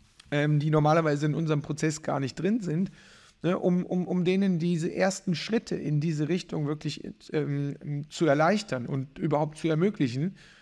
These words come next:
bevor sie wirklich die Birne und das Mindset komplett zumachen. So, das war gerade an Tag eins eine, eine sehr, sehr entscheidende Stelle. Das müsst ihr euch überlegen. Das war so Nachmittag,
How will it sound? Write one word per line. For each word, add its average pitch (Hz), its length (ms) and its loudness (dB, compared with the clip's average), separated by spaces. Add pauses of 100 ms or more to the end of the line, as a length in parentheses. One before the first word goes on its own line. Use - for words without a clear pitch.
(380)
bevor 160 400 4
sie 165 340 0
wirklich 156 340 -4
die 165 80 -2
Birne 160 560 2 (580)
und 143 140 -2
das 131 120 0
Mindset 143 320 -2
komplett 156 380 -4
zumachen. 127 400 -8 (1120)
So, 131 100 -4
das 143 260 0
war 185 300 2
gerade 160 280 -2
an 143 120 -4
Tag 143 220 -4
eins 147 340 -4
eine, 139 100 -6
eine 131 320 -6
sehr, 156 320 0
sehr 156 160 -4
entscheidende 147 400 -4
Stelle. 156 280 -6
Das - 160 -12
müsst 143 160 -8
ihr 139 60 -6
euch 135 80 -6
überlegen. 156 320 0
Das 131 160 -8
war 147 100 -4
so 135 120 -4
Nachmittag, 156 760 -2